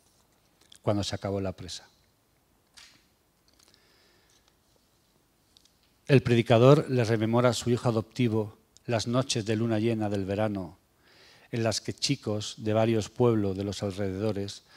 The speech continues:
acudían a jugar al fútbol en la hierba del pueblo.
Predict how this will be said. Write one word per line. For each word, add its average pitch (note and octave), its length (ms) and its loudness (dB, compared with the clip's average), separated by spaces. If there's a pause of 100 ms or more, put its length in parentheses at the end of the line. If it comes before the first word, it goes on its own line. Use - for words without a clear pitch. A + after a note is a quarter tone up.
(220)
acudían A#2+ 460 4
a A#2 60 -2
jugar A2+ 320 0
al G#2+ 100 0
fútbol G2 600 -6
en A2 100 -6
la G2 80 -4
hierba G2 300 -2
del F2+ 160 -4
pueblo. F#2 420 -12